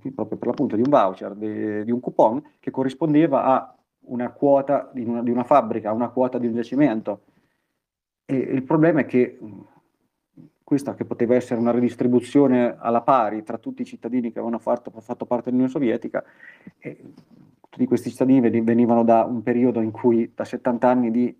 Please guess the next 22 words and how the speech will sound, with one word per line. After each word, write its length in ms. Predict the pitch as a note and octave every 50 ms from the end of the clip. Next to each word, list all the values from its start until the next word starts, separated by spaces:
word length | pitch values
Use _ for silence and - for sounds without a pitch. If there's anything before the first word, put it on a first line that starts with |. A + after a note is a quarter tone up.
| _ -
Eh, 240 | - G#2 F#2 F2 F#2 G2+ _ _ _ _ _ _ _ _ _ _ _ _ _ _ _ _ _ _
analfabetismo 840 | - A#2 A2+ A#2 - - B2+ A#2+ A#2+ A#2+ E3 E3 C#3 A#2 A2+ A2 G2+ G2
dal 140 | A#2 A2
punto 240 | G#2 B2+ B2+ A#2 B2
di 100 | A2+ A2+
vista 300 | A2+ A#2 A#2+ A#2+ - A2+
del, 380 | A2+ A2 A2+ A2+ A2+ A2+ A2 A2 A2
delle 560 | A2 A2+ A2 A2+ A2+ A2 A2+ A2 A#2 A#2 A#2
nuove, 300 | A#2 A#2+ A#2+ A#2+ B2 B2
delle 220 | A#2+ A#2 A#2 A#2
regole 300 | A#2 B2 B2 B2+ B2 A#2
che 100 | - A#2+
si 100 | - -
stavano 320 | - - A#2 A#2 A#2 A#2 G#2
affermando, 580 | F#2+ - A#2+ A2 A2+ A2 G#2+ G#2+ G#2+ G2 E2+
che 80 | - A2+
andavano 280 | A#2 A#2 A2+ A#2 A2+
affermandosi 680 | G#2+ - - - A2 A2 A#2 A#2 A2 A2+ A2+ - A2 - - _ _ _ - - - _ _ -
da 100 | - B2+
un 80 | A#2+ A#2
giorno 260 | B2 B2 A2 A2+ A2+
all'altro 560 | A#2 A2+ A2+ A2 A2 G#2+ - - G#2+ -